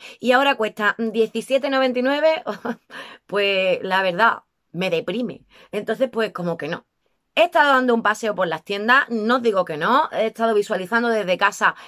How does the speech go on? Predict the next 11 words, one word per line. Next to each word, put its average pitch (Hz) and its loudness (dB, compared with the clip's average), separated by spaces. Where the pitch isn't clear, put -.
en 196 -2
web 214 2
y 240 2
he 254 6
ido 247 2
en 208 -4
persona. 226 0
Y 196 -6
pues 156 -2
que 277 0
sí, 370 0